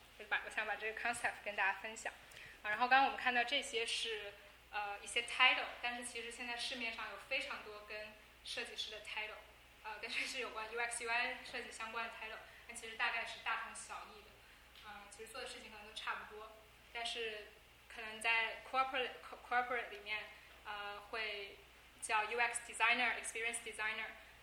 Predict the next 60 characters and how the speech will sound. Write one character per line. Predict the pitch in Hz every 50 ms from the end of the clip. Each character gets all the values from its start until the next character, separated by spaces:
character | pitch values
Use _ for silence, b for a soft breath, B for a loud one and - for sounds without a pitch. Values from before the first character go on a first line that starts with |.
| -
你 | -
到 | 202 208 208
设 | 208 - 277 247
计 | - - -
界； | - 226 226 202 - - - - - -
呃， | 214 208 208 202 208 202 202 - -
agency、 | 220 233 247 285 269 240 - - 208 202
consultancy | - - 220 208 - 240 247 247 - 294 254 - - 214 196 - -
可 | 220
能 | 214 214 220
是 | 214 - - - 220 214 208 208 - - -
interaction | 240 240 240 - 240 233 233 - - - - 226 208
designer， | 196 202 196 208 202 202 202 190 B B B B B B
你 | 214 208
到 | 208 214
初 | - - 262
创 | 311 302 269
公 | 254 254
司 | 247 - 262 247
更 | 247 233
多 | 226 226
的 | 226 220
是 | - 220 208 196
product | - - 220 214 220 214 214 - 208
designer， | - 196 196 196 196 190 190
就 | - 220
是 | 214 - -
不 | - 285
同 | - 247 233
的 | 226 226
title， | - - 240 240 240 226 208 -
但 | 208 220
其 | 214 - 214
实， | 214 220 233 233 B B B B B B -
呃， | 208 208
做 | 226 240
的 | 233
事 | 220 247 214
情 | 220 208 202
都 | - 214
是 | 214 - 233 214
在 | - 214 208 208
帮 | - 208 202 208 214
用 | 240 226 214
户 | 226 220 214
解-， | - 202 196 - -
解 | - 208
决 | 190 196
问 | 202 214 208
题， | 202 - - - - -
去 | - - 208 202 -
提 | - - 202
供 | 202 208 208
一 | 202
套 | - - 214
设 | 208 - 220
计 | 202 - 214
方 | - 220 208
案。 | 226 262 247 - - - - - - B B B B B B B B B B - - - - - - - -
OK， | - 214 208 -